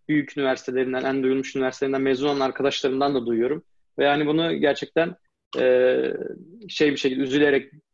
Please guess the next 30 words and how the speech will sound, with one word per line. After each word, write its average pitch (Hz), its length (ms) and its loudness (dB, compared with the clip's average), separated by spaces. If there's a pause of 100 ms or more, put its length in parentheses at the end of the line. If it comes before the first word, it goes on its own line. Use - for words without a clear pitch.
(160)
e, 120 420 0
farkına 131 400 -2
varıyorum 123 280 0
her 123 100 0
seferinde. 143 600 -4 (300)
Mesela 139 240 0
geçen 143 360 0
bir 139 60 4
arkadaşımla 131 680 -2 (420)
kendisi 143 280 -2
şu 156 140 2
an, 147 80 2
e, 135 520 -10
doktora 143 360 0
seviyesinde, 123 540 -2
hani 123 200 -2
doktorayı 131 400 0
bitirmek 117 400 -8
üzere. 123 320 0 (320)
Eşi 143 300 2
de 123 260 0 (120)
aynı 131 240 -2
şekilde 123 400 -4
hani, 120 320 -2 (380)
e, 123 40 2 (1120)
yüksek 139 340 0
öğretimi 123 540 0 (760)
tamamlamış 120 580 -2
birisi. 131 360 -2 (460)
E, 135 60 0